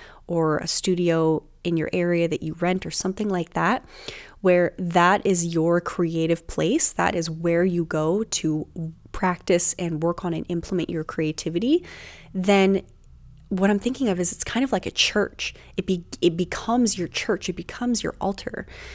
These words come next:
So we think about some of the most beautiful and powerful places of prayer around the world, temples and churches. They are set, they are solid, they have been there for a very long time, and people come to them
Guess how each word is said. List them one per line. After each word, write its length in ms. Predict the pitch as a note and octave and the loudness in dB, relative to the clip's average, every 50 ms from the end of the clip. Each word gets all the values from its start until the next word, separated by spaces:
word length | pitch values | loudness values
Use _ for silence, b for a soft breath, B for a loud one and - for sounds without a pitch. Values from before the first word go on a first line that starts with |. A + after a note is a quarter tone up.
| B B B B | B B B B
So 460 | - - - G3 F#3 F3+ F#3 F3 - - - | -2 2 4 6 6 6 6 4 0 0 -2
we 120 | G3+ G3 | -2 -2
think 220 | G3 - A#3+ A#3+ | 0 -2 0 0
about 500 | B3 A3+ G3+ F3+ F3 E3+ E3+ - - - - - | 2 2 2 2 2 2 2 0 -2 -6 -8 -4
some 180 | - - G3 | -2 2 2
of 120 | F#3 E3+ F3+ | 2 2 2
the 60 | F#3 | 2
most 360 | F#3 F3 E3+ F3 - F3 E3+ | 2 0 0 -2 -4 -6 -6
beautiful 600 | - F3 E3+ F3+ G3 G#3 G#3+ G3+ G#3 - F#3+ F3+ | -4 -4 0 2 4 6 4 4 4 2 2 2
and 220 | - - F3+ F3 | 2 0 -2 -4
powerful 560 | - - - - F#3 F3+ F3 F3+ - - F3 - | -4 -8 -6 -2 0 0 0 0 -2 -4 -6 -8
places 400 | - - F3 E3+ - - F3 E3+ | -4 -4 -2 -2 -2 -2 -4 -4
of 140 | D#3+ - | -6 -6
prayer 640 | - - - - F3 E3 D#3+ D#3 - - - - F#3 - - _ _ - | -10 -14 -6 -2 0 2 2 2 0 0 -2 -4 -6 -10 -16 _ _ -8
around 200 | - F3+ E3+ E3+ | -4 -2 0 0
the 80 | E3 D#3 | 0 -2
world, 460 | E3 - - E3 D#3+ - E3+ F3 - | -2 -2 -2 0 0 0 -2 -4 -6
temples 680 | - - - F#3+ F#3 - - E3+ D#3 - - - - - | -8 -4 -2 -2 -2 -2 -2 -2 -2 -2 -2 -4 -4 -4
and 140 | F3+ E3+ - | -4 -4 -4
churches. 680 | - - E3 E3 F3+ - - F3+ E3+ - - - - B B B B B B B B - | -4 -2 -2 -4 -4 -4 -4 -4 -4 -2 -4 -4 -6 B B B B B B B B 0
They 180 | - F#3+ G3 G3 | 4 6 6 6
are 160 | - E3+ E3 | 4 0 -2
set, 480 | E3 - - - - G3 G3+ - - - | 0 0 2 4 4 4 4 2 0 -4
they 120 | - F3 E3+ | -2 -2 -2
are 120 | D3+ - | -2 -2
solid, 560 | - - - F#3 E3+ F3 F3+ F3+ F#3 F#3 F#3 | 0 0 2 2 2 2 2 2 0 0 -2
they 100 | - D#3 E3 | -4 -4 -4
have 240 | - F3 E3 D#3+ | -4 -8 -10 -2
been 160 | - F3+ F#3 F#3+ | 0 2 4 4
there 140 | F#3 F3+ | 4 2
for 180 | F3 - - D3+ | 2 -2 -4 -4
a 100 | D3+ D3+ | -4 -4
very 320 | D3+ - D#3+ E3 F3+ G3 | -2 0 0 2 2 2
long 280 | G3+ G3 F3+ E3 D#3 E3 | 2 0 0 -2 -2 -4
time, 600 | - - - E3 E3 E3 E3 F3 G#3 C4 C4 - - - - - - - - - - - - - - - - | -6 -6 -4 -4 -2 0 0 0 0 0 -2 -6 -16 -20 -20 -20 -20 -20 -20 -20 -20 -20 -18 -18 -18 -6 -4
and 140 | - F#3+ G3 | -4 -2 -2
people 320 | - - A3 - - F#3 | -2 -4 -4 -2 -2 -4
come 400 | F3 - - - - F#3+ G3+ G#3 | -4 -6 -8 -4 -2 0 0 0
to 140 | G#3 - C4 | -2 0 2
them 260 | A#3+ A#3 A#3+ B3 B3+ | 4 6 6 4 2